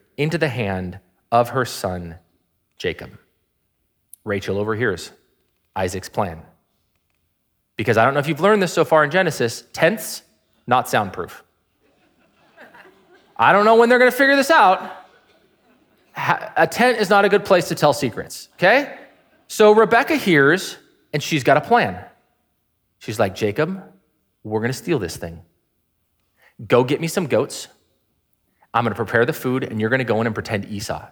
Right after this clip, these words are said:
to be Esau." And what does Jacob say? "Dude, I, there's a flaw in your plan, Mom. I'm super smooth, and I'm a smooth criminal, and," thank you for the laugh, <laughs> "Esau's hairy.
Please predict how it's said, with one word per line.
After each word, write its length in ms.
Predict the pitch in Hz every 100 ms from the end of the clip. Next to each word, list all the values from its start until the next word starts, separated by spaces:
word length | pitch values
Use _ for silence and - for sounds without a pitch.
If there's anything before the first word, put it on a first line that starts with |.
| -
to 60 |
be 120 | 113 104
Esau." 340 | 107 - - -
And 80 | 160
what 80 |
does 120 | 226 -
Jacob 280 | 214 156
say? 240 | - 85 - _ _ _ _ _
"Dude, 200 | - 151
I, 180 | - 123
there's 240 | 113 139 143
a 40 |
flaw 240 | - 147 135
in 60 |
your 80 | 131
plan, 240 | - 120
Mom. 220 | 98 92 110 _ _ _ _ _ - -
I'm 200 | 139 185
super 260 | - 214
smooth, 520 | 220 214 202 202 - - _ _ _ - _ _
and 540 | 160 151 147 143 139 123
I'm 200 | 143 135
a 20 |
smooth 240 | - 185
criminal, 320 | 180 170 170 165 - - _ -
and," 500 | 160 156 151 139 - _ _ _ _ _ _ - - _ _ _ _ _ -
thank 220 | 92 -
you 100 | 104 _ _ _
for 60 | 98
the 80 |
laugh, 260 | 95 98 98 - - - _
<laughs> 920 | - - - - - - - - -
"Esau's 380 | 226 285 233 226
hairy. 380 | 226 320 285